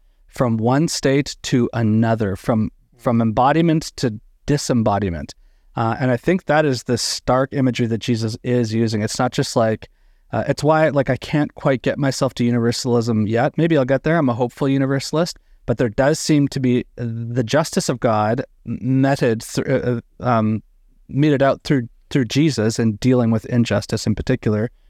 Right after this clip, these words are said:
religious people who are absolutely screwing things up. And Jesus uses legitimately fiery language. "It would be better for you,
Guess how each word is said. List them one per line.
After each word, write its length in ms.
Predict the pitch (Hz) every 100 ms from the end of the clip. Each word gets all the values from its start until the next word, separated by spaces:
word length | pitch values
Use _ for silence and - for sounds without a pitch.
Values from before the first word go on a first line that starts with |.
| _
religious 380 | 131 120 120 135
people 360 | - 120 113 107
who 140 | 131
are 160 | 107 - -
absolutely 760 | 123 135 135 - 131 123 127
screwing 440 | 117 - 113 107 104
things 260 | 107 104
up. 160 | 110 104
And 140 | 107
Jesus 400 | 98 110 117 117
uses 540 | 107 110 107 107 98 - _ _ _ -
legitimately 640 | 110 107 120 135 - 113
fiery 840 | - - - 120 123 139 143 143 143 _ _ -
language. 640 | 107 110 117 123 85 -
"It 100 | 85
would 140 | 117
be 100 | 110 104 - -
better 300 | 135 156 175
for 180 | - 123
you, 360 | 98 87 52